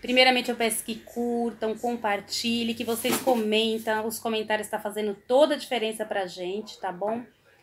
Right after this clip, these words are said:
É, falaram que tava um pouco escuro o vídeo, é por conta do tempo mesmo que tá feio. O dia que tá bastante sol, aí fica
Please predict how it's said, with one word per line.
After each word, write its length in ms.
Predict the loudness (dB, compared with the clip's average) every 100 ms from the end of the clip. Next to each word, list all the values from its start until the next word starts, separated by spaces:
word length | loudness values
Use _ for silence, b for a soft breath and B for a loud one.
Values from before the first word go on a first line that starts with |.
| b
É, 720 | 0 4 4 4 4 2 0 0
falaram 300 | 4 6 4
que 100 | 4
tava 200 | 4 2
um 80 | 2
pouco 260 | 0 0
escuro 680 | -6 -10 -6 -2 0 2 0
o 40 | -4
vídeo, 640 | -4 -4 -2 -4 -2 0
é 140 | 0
por 220 | 0 -6 -4
conta 260 | -4 -2
do 160 | -6 -4
tempo 340 | -4 -4 -4
mesmo 340 | -2 -2 0 -4
que 120 | -4
tá 160 | -4
feio. 360 | -4 -4 -2 -2
O 40 |
dia 160 | -4 -6
que 100 | -4
tá 140 | -2
bastante 480 | 0 0 -2 -4 -4
sol, 420 | -6 0 2 4
aí 160 | 2 0
fica 420 | -6 -6 -4 -6